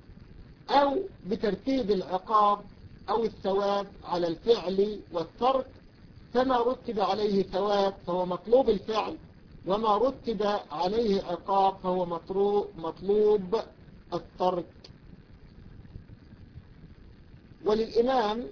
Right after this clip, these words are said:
العز بن عبد السلام رحمه الله تعالى تصنيف جامع نافع في هذا الباب اسمه الإمام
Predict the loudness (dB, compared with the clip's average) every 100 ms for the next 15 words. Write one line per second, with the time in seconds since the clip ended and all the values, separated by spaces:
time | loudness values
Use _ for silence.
0 | -14 -4 -2 0 0 0 -4 -2 -4 -6
1 | -8 -4 -2 0 -2 -2 -6 -4 -6 -6
2 | -2 -2 -2 -4 -6 -2 0 0 0 -4
3 | -16 -20 -20 -20 -20 -8 -6 -4 -2 -2
4 | -2 -2 0 0 0 -2 -4 -4 -4 -4
5 | -4 -2 -2 -2 -4 -6 -6 -4 -4 -2
6 | -2 0 -2 -2 0 0 0 -2 -6 -6
7 | -6 -6 -6 -8 -14 -6 -4 -4 -4 -4
8 | -2 -2 -4 -6